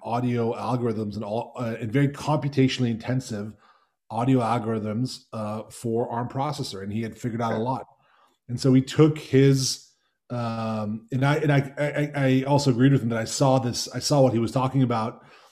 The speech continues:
Speaker 1: and we took his vision for, um, creating basically, again, sort of a new paradigm, a new library for, for, for, um,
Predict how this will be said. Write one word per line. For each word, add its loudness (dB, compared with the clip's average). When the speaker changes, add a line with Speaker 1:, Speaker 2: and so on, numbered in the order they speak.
Speaker 1:
and -4
we 2
took 2
his 4
vision 2
for, -2
um, -6
creating 6
basically, -2
again, -4
sort -6
of -4
a 0
new 4
paradigm, 2
a -2
new 4
library 0
for, -8
for, -10
for, -10
um, -14